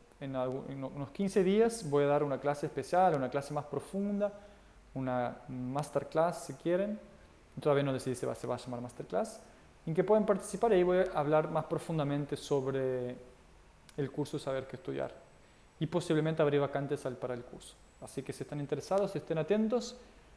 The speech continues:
al mail y a los vivos. Y les mando un gran saludo. Nos vemos el jueves. Ah, no, jueves, no,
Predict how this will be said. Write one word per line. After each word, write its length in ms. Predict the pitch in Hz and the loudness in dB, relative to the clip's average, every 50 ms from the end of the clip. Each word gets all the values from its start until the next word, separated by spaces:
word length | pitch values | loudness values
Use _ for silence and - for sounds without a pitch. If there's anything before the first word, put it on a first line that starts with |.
| - - - | -20 -6 -2
al 200 | 135 135 131 135 | 0 0 0 2
mail 500 | 147 165 185 196 202 202 202 185 165 156 | 2 2 4 4 4 2 2 0 2 2
y 40 | 147 | 2
a 60 | 135 | 2
los 140 | 131 127 120 | 0 0 0
vivos. 500 | 160 190 214 226 233 226 - - - - - - | 0 2 2 2 0 0 -4 -10 -16 -16 -16 -12
Y 260 | 165 160 165 170 175 170 | -8 -6 -4 -4 -2 0
les 160 | 165 160 151 | 0 0 0
mando 220 | 156 156 156 151 | 0 0 0 -2
un 80 | 139 135 | -2 -2
gran 200 | 139 143 143 139 | -2 -2 -2 -2
saludo. 540 | - 147 151 175 202 208 208 214 214 202 - - - - | -2 0 2 2 4 4 4 4 2 0 -4 -10 -12 -6
Nos 200 | 151 156 160 147 | -2 0 2 4
vemos 340 | 156 156 156 160 156 160 - | 4 4 2 2 -2 -2 -2
el 160 | 147 139 135 | -2 -2 -2
jueves. 1040 | - - - - 170 156 139 - - - - - - - - - - - - - - | -4 -8 -2 2 4 4 4 2 -2 -8 -10 -12 -14 -14 -14 -14 -14 -14 -14 -10 -6
Ah, 200 | - 147 143 - 170 | -6 -4 -4 -4 -4
no, 120 | 151 135 - - | -6 -6 -2 0
jueves, 240 | - 170 165 160 180 196 - | 2 2 2 2 0 -2 -2
no, 160 | 165 131 - | -4 -6 -6